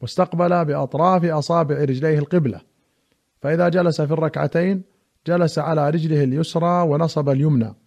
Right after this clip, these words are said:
فإذا جلس في الركعة الآخرة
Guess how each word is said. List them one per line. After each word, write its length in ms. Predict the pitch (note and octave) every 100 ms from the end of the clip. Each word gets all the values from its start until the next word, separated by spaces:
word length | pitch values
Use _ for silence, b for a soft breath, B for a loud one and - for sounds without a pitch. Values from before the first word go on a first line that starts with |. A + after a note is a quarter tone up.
| _ _ _ _ _ _ _ _ -
فإذا 320 | D3 E3 F3
جلس 340 | E3+ F3 D#3+
في 100 | D#3
الركعة 340 | D3 E3+ D#3 D#3+
الآخرة 640 | D#3 D#3+ D3+ C#3 C3+ D#3